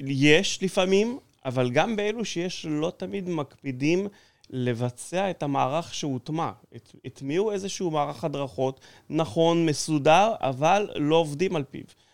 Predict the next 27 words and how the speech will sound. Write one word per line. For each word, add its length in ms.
כמו 140
שאמרת, 440
לפעמים, 600
אה, 360
בעל 220
עסק, 340
אה, 160
מקבל 360
כל 240
מי 100
שנושם, 460
כי 120
הוא 100
במחסור 760
כל 160
כך 160
דחוף 340
של 140
עובדים, 440
שהוא 380
אומר, 120
"לא 100
משנה, 300
רק 200
שיבוא 340
להתחיל 360
לעשות." 420